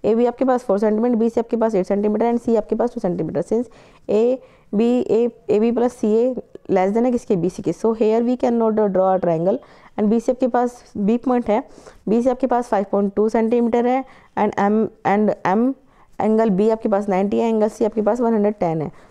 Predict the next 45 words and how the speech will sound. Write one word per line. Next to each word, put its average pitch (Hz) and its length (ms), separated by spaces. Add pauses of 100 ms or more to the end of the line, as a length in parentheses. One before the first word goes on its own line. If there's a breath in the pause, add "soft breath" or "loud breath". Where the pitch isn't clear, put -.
(180 loud breath)
So 247 160
ए-, 202 160 (240)
M 233 160 (360)
angle 202 360
B 190 100 (220)
plus 214 340
angle 196 300
M 190 140 (240)
C 214 260 (460 loud breath)
ninety 202 280
plus 220 240
one 208 80
hundred 196 220
ten 208 180
which 208 180
is 226 160
not 214 240
a 240 160
possible 208 640
as 190 160 (160)
M 190 120 (600 loud breath)
angle 202 260 (160)
A 196 140
plus 226 320
angle 220 260
B 208 240
plus 226 220
angle 220 240
C 233 120 (120)
then 226 100
equal 226 160
to 202 80
one 196 80
eighty 220 140
degree। 226 200
So 240 160 (540 loud breath)
here 208 180 (360 soft breath)
we 247 260
cannot 240 340
draw 185 160
a 214 180 (180)
right 165 240
angle 165 220
triangle, - 320
so - 160